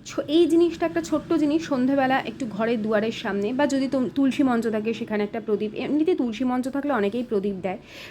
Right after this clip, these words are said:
খুব এটা এই কারণেই কিন্তু আগে তুলসী মঞ্চ ঘরের মানে দুয়ারের সামনেটা থাকতো এবং সেখানে প্রদীপ দেওয়া হতো। আমাদের তো এখন সেই সুযোগ সুবিধা নেই, তাই আর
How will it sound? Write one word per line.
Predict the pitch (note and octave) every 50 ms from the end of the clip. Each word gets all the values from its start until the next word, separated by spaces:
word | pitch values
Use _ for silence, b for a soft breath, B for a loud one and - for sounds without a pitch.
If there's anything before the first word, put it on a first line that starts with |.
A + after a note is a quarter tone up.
| B B -
খুব | - - - F4 F#4+ E4 D4
এটা | - B3+ A#3+ C#4 C#4+ -
এই | C4+ D4 D#4 D4+
কারণেই | D#4 D#4 B3 A#3 B3+ C4+ C#4+ D4+
কিন্তু | D4+ D#4+ D#4 C#4 -
আগে | C4 A3+ A#3 C4+
তুলসী | C4 C4 A#3 A3+ - - C4
মঞ্চ | B3 B3+ B3+ A#3+ -
ঘরের | D#4 C#4 A#3+ F#3+ F#3 A3 A#3+ C4 C4 B3
মানে | A3 G#3+ G#3+ G#3
দুয়ারের | G3+ A#3 A#3 B3+ B3+ D4+
সামনেটা | D4 D4 - B3 A3 G3 G3+ G#3 G#3 G#3 G#3+
থাকতো | G#3+ - F#3 - - - F#3
এবং | G3 B3+ C4+
সেখানে | B3+ C4+ A3 A#3+ B3+ C#4
প্রদীপ | B3+ B3+ A3 F#3+ G#3 G3 F3+
দেওয়া | F#3+ G3 F3+
হতো। | E3+ F3+ F3 - E3+ F#3+ B B B B B B
আমাদের | - E4+ F4 F#4+ E4 F#4+ -
তো | - -
এখন | - F4 E4+
সেই | D#4+ D#4+ D#4+ D4+
সুযোগ | - C4+ A#3 A#3+ B3+ B3+
সুবিধা | - D4 B3+ C4+ C4 C#4 C4+
নেই, | C#4 D4+ C#4+ A#3
তাই | A#3 A3 G#3+ G#3+
আর | G#3 G#3